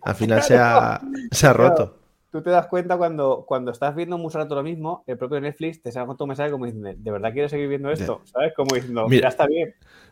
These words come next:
Speaker 1: míratelo un poquito, sí.
Speaker 2: Pues a mí me lo ponen cuando pongo Matilda de primeras. Me lo ponen de primeras y me dice, "¿De verdad quieres verla otra vez? <laughs> ¿Es nece-, es necesario?".
Speaker 1: No te habrás equivocado, ¿no? Y dices, claro, no.
Speaker 2: No.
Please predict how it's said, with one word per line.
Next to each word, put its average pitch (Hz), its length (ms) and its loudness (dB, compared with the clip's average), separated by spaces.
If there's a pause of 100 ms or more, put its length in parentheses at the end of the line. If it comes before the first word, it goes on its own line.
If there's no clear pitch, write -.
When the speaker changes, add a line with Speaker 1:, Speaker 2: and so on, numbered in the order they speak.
Speaker 1:
míratelo 127 380 6
un 120 80 4
poquito, 107 440 2
sí. 101 220 -2
Speaker 2:
Pues 151 280 6
a 139 100 6
mí 156 100 0
me 185 100 2
lo 190 120 4
ponen 185 260 2
cuando 151 280 0
pongo 160 180 -4
Matilda 160 400 0
de 165 100 0
primeras. 123 380 -2
Me 117 40 -8
lo 117 60 0
ponen 139 160 0
de - 40 2
primeras 170 120 -2
y 160 40 -2
me 143 80 0
dice, 110 120 -8
"¿De 110 80 0
verdad 123 240 2
quieres 175 200 -2
verla 175 160 0
otra 160 160 0
vez? 208 180 -2 (120)
<laughs> - 220 -14
¿Es 214 420 4
nece-, 247 440 0
es 254 100 -2
necesario?". 185 680 2 (920)
Speaker 1:
No 131 140 2
te 139 100 6
habrás 135 200 8
equivocado, 117 560 6
¿no? 139 240 0
Y 117 40 0
dices, 107 240 0
claro, 90 340 -8
no. 87 140 -6
Speaker 2:
No. 82 100 -4